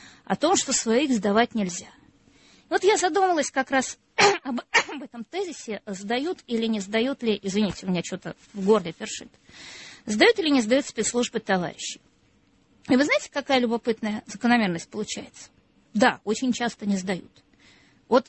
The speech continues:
офицер Ф С Б Сливкин украл человека, его не сдадут. Генералы попались на контрабанде,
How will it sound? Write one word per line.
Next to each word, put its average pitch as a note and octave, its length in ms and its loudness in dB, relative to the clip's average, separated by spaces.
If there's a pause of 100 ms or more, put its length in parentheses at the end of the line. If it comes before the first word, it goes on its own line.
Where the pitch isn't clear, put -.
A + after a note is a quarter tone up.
(120)
офицер D#4 440 0
Ф C#4 120 -4
С A#3 120 -2
Б A3 140 2
Сливкин A#3 480 0
украл F3 280 -2
человека, F#3+ 580 0 (540)
его G#3+ 240 2
не G#3+ 120 4
сдадут. F3+ 500 -4 (800)
Генералы B3+ 580 4
попались G#3+ 500 -2
на G3+ 80 0
контрабанде, G3 720 0